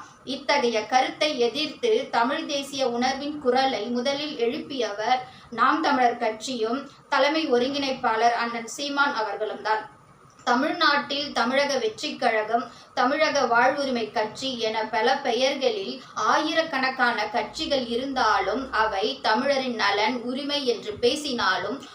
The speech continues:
முக்கியமான தருணத்தில் உச்ச நீதிமன்றத்தின் உத்தரவுக்கு எதிராகவோ, ஆளும் தரப்புக்கு எதிராகவோ எந்த விதமான எதிர்ப்பு குரலையும் எழுப்ப மாட்டார்கள். இந்த கட்சிகள் மௌனம் சாதிப்பதற்கு பின்னால் இருப்பது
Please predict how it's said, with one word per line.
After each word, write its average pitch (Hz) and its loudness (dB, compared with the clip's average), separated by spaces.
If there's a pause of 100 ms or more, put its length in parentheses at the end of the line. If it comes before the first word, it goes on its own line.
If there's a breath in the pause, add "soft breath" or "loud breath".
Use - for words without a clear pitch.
முக்கியமான 277 0
தருணத்தில் 254 0
உச்ச 247 -4
நீதிமன்றத்தின் 240 -2
உத்தரவுக்கு 240 -2
எதிராகவோ, 214 0 (360 loud breath)
ஆளும் 311 4
தரப்புக்கு 254 0
எதிராகவோ 220 0
எந்த 285 2 (100)
விதமான 240 0
எதிர்ப்பு 247 -4
குரலையும் 254 0
எழுப்ப 247 0
மாட்டார்கள். 214 -2 (260 loud breath)
இந்த 262 0
கட்சிகள் 254 2
மௌனம் 294 2
சாதிப்பதற்கு 247 0
பின்னால் 262 0
இருப்பது 233 0